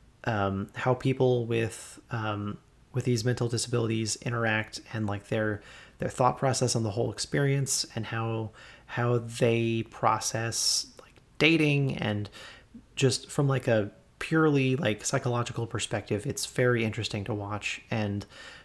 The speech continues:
um, very heartfelt, very enjoyable. Um,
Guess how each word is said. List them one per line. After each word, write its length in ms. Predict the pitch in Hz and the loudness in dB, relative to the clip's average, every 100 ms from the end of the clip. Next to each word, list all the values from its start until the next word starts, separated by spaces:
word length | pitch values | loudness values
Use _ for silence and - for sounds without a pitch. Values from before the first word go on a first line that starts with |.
| - | -10
um, 240 | - 104 98 | -4 -2 -2
very 280 | - 131 110 | 2 4 6
heartfelt, 600 | 113 - - 104 - - | 4 2 2 2 2 -2
very 560 | - 113 107 107 117 - | -2 0 0 0 -4 -4
enjoyable. 720 | 117 104 101 101 101 101 98 - - - - _ - | -2 0 0 0 2 2 2 -4 -20 -20 -20 _ -4
Um, 380 | 107 101 98 | 0 0 -2